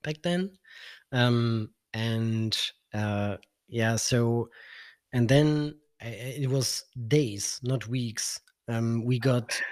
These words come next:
daily requests and incoming mails from,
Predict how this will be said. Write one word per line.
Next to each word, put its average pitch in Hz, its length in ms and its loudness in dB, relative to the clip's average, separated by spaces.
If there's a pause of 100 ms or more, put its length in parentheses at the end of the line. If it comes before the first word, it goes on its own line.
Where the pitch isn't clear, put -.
daily 139 600 4 (560)
requests 127 600 -2
and 113 220 -6
incoming 123 540 0
mails 120 440 0
from, 113 400 -2